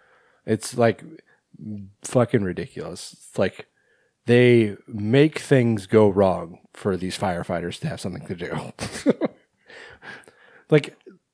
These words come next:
this episode, like, something, like, you, we're in Seattle currently, and things go bad. You know, we have a homeless issue. Uh, you know, we have people, you know, starving to death on the streets, and we do have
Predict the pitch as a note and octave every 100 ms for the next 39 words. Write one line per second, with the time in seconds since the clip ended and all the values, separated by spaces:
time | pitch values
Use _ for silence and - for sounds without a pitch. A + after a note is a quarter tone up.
0 | _ _ - E3 - - - D#3 E3 C#3+
1 | E3+ E3+ F3 _ D#3+ D3+ - G#3+ C4 C#4+
2 | G#3+ - _ _ _ _ - F3+ D4 F#3+
3 | - C3+ E3 C4+ D4 F#3+ F#3 - D#3+ C#3
4 | A#2 C#3+ C3 G#2+ F#2 F2+ F3 G3 C#4+ D#4
5 | A3+ B2+ C#3+ D3 B2 F#2+ - - _ _
6 | _ D3+ D3 C#3+ E3 D3 C3 G#2+ B2+ D3+
7 | C3+ - C#3 - C3+ C3 B2+ B2+ B2 _
8 | _ _ - G#2 G2+ F#2+ F#2+ F#2 G2 F#2+
9 | F2+ F#2 F2 F#2 - - G#2 G2 F#2+ F#2
10 | F#2 _ _ _ _ _ _ - F#2 F2+
11 | - A2+ A2 G#2 G#2 G2 G2+ F#2+ G#2 F#2+
12 | D#2+ - G2+ G#2 C#4+ A#3 C4 C4 A3 A3
13 | G3+